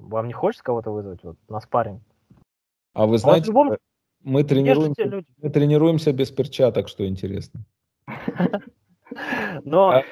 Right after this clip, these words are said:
Speaker 2: а,
Speaker 1: а,
Speaker 2: понимаете,
Speaker 1: допустим
Speaker 2: понимаете, от одного удара ногой ч-, человек может умереть,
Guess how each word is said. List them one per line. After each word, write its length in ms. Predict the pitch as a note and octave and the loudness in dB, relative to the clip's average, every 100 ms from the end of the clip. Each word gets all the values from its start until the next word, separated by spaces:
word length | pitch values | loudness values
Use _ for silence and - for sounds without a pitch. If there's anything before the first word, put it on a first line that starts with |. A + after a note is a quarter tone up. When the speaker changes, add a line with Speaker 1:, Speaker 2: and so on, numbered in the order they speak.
| - | 0
Speaker 2:
а, 240 | C3+ C3 | 6 6
Speaker 1:
а, 140 | A2+ - | 4 4
Speaker 2:
понимаете, 640 | E3 F#3+ G#3+ A3 G3+ D3 | 6 6 2 -2 4 4
Speaker 1:
допустим 180 | C3+ - - | 4 -6 0
Speaker 2:
понимаете, 600 | D#3+ E3 F#3 F#3+ E3+ E3+ | 2 2 4 4 4 4
от 120 | D3+ | 4
одного 420 | E3+ E3 F#3 F#3+ F3 | 2 2 0 2 4
удара 360 | D#3 F3 D#3+ | 6 6 6
ногой 420 | D3+ D3+ C#3+ F#3+ | 2 0 0 0
ч-, 160 | F3+ - | -2 -8
человек 420 | - C#3+ C#3+ D#3+ | -4 -2 0 -2
может 480 | D3 D3 C3+ C3+ - - - | -2 -2 -2 -4 -8 -20 -10
умереть, 580 | C#3+ C#3+ B2 F#2+ - | -2 0 2 0 -4